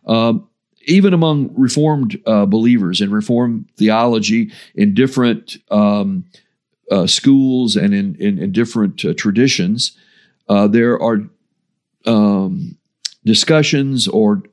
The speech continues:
differences about what is the kingdom of God, what is the kingdom of heaven. And w-, what I want to, uh, present, and I hope will be considered, is with a, a little catechism that I've often used, and that is,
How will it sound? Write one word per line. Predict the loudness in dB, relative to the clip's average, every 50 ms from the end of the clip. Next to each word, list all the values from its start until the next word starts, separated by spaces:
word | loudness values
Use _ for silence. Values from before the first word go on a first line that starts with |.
| -6
differences | -2 0 0 0 0 -2 -2 -2 0 0 0 0
about | 0 0 0 0 0 0
what | 0 0 0 0
is | 0 -2 -2 -4
the | -6
kingdom | -4 -2 -2 0 0 0
of | 0 -2 -2
God, | -2 -4 -2 -4 -6 -8
what | -6 -4
is | -4 -4 -4
the | -6 -6
kingdom | -4 -4 -4 -4 -4 -6
of | -4
heaven. | -4 -4 -4 -4 -8 -14 -18 -20 -20 -20 -20 -10 -4
And | -2 0 2 2 2 0 -2
w-, | -6 -12 -12 -8
what | -4 -2 0 2
I | 2 2 2
want | 2 2 0 0 -2 -4
to, | -2 0 0 0 0 -4 _ _ _ _ _ _ _ _ -4
uh, | -2 -2 -2 -2 -4 -6
present, | -6 -2 -2 0 0 0 0 0 -2 -2 -6 -8 _ _ _ _ _ _ -2
and | 0 0 2
I |
hope | 2 2 2 2
will | 0 0 0
be | 0 0 -2
considered, | -2 -2 -2 -2 -2 -2 -2 -2 -2 -4 -4 -6 -8 _ -20 -20 _ -2
is | 0 2 2 2 2 0
with | 0 0 0 0 -2 -4 -4 -4
a, |
a | -4 -4 -2 -2 0
little | 0 2 0 0 0
catechism | -2 -2 -2 -2 -2 -2 -2 0 0 -2 -2 -6 -10 -12 -8 -4
that | -2 -2 0
I've | 0 0 0
often | 0 0 0 -2 -2 -4 -2
used, | 0 0 0 0 -2 -2
and | -2 -2
that | 0 0 0
is, | 0 0 -2 -2